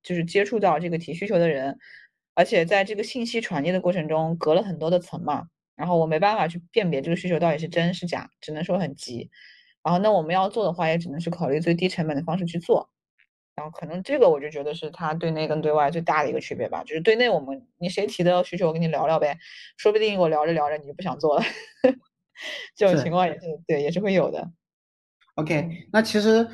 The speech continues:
Speaker 2: 其实简单来说啊，其实针对需求定-，边界定义不清楚这个，呃，
Speaker 1: 嗯。
Speaker 2: 我们刚才跟潇潇也聊了很多啊，我，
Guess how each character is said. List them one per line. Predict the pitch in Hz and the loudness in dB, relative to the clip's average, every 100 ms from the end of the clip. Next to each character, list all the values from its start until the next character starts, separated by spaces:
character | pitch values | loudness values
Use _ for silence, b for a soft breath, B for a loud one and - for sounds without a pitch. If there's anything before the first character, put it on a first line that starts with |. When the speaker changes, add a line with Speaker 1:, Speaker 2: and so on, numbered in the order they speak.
| B | B
Speaker 2:
其 | - 208 | -4 2
实 | 220 214 | 4 4
简 | 214 190 147 | 4 2 4
单 | 202 | 4
来 | 175 | 2
说 | 165 185 | 0 -2
啊， | 156 | -2
其 | - | 0
实 | 156 | 0
针 | 156 180 | 0 0
对 | 190 160 | 0 0
需 | 156 | 0
求 | 220 156 131 | 0 0 0
定-， | 151 170 151 | 2 2 2
边 | 151 180 | -2 -2
界 | 175 | 0
定 | 170 | 2
义 | 170 | 2
不 | 156 | 0
清 | 156 214 | 0 0
楚 | 233 120 | 0 -2
这 | 139 | 0
个， | 147 139 B B B | 2 2 B B B
呃， | - 143 139 | 2 4 4
Speaker 1:
嗯。 | 135 139 | 2 2
Speaker 2:
我 | |
们 | 135 143 | 0 2
刚 | 196 | 0
才 | 175 156 | 0 2
跟 | 165 160 | 2 2
潇 | 160 | 0
潇 | 175 170 170 | 0 0 0
也 | 339 143 | 0 2
聊 | 135 | 4
了 | 214 | 4
很 | 220 131 | 2 -2
多 | 147 | 2
啊， | 190 135 | 2 2
我， | - | -6